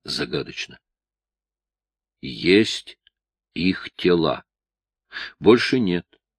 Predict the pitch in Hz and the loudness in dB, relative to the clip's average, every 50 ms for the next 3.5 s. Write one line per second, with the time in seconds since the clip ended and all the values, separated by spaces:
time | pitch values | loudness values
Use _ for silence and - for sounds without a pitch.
0 | _ _ _ _ _ _ _ _ _ _ _ _ - 104 - - 104 110 117 131 | _ _ _ _ _ _ _ _ _ _ _ _ -2 -2 2 4 6 6 6 6
1 | 113 104 98 101 101 104 90 92 90 78 - - - - - _ _ _ _ _ | 4 4 2 0 -2 -2 0 0 0 0 0 -4 -8 -8 -10 _ _ _ _ _
2 | _ _ _ _ _ _ _ _ _ _ _ _ _ _ _ - 76 73 76 - | _ _ _ _ _ _ _ _ _ _ _ _ _ _ _ -8 -6 -6 -2 0
3 | 80 76 69 69 67 73 76 80 101 | 0 0 0 0 0 -2 -2 -4 -8